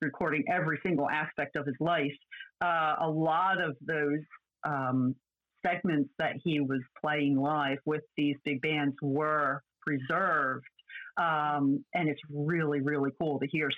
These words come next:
Stan Kenton say, "Bob Crane, come on up," or, you know, um,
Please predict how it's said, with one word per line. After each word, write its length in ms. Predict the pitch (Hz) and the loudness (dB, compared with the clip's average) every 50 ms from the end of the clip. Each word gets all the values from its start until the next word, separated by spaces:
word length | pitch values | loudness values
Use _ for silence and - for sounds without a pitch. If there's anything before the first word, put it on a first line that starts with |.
| - - | -2 -2
Stan 180 | 156 147 143 | 0 0 0
Kenton 260 | 139 143 135 - 147 143 - | 0 0 0 0 0 0 -2
say, 80 | 143 | -2
"Bob 240 | 135 165 165 165 165 | 0 0 0 0 0
Crane, 300 | - 208 202 175 139 135 | 0 0 0 0 0 0
come 80 | - 160 | 0 0
on 120 | 156 160 160 | 0 0 0
up," 180 | 151 113 117 - - | 0 -2 -2 -2 -2
or, 240 | 127 120 123 120 87 | -2 -2 -2 -2 -2
you 160 | 90 92 - 135 | -2 -2 -2 -2
know, 240 | 131 123 123 127 - - - - - - - | -2 -2 -4 -4 -6 -8 -12 -12 -12 -10 -6
um, 640 | - 160 160 151 143 143 143 139 135 131 135 135 135 | -2 0 0 2 2 2 2 2 4 4 2 2 0